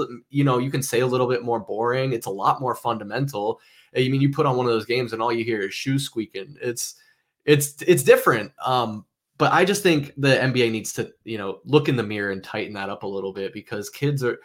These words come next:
the n-, whole next generation of basketball is coming up looking at that, and everything that's happening in the N B A, like you said,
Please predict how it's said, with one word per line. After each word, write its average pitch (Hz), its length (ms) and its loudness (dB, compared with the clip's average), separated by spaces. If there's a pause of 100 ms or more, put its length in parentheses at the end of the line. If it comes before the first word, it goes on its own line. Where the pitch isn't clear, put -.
(180)
the 123 100 -2
n-, 131 60 0
whole 151 240 2
next 139 240 2
generation 110 540 -4
of 92 80 -12
basketball 98 500 -6
is 95 80 -8
coming 104 300 -10
up 98 160 -12
looking 117 240 -2
at 101 120 -8
that, 101 160 -4
and 101 80 -8
everything 147 400 2
that's 127 140 -2
happening 117 340 2
in 113 120 -2
the 107 120 -4
N 104 120 -6
B 110 160 0
A, 110 120 0
like 110 200 -4
you 110 80 -6
said, - 320 -4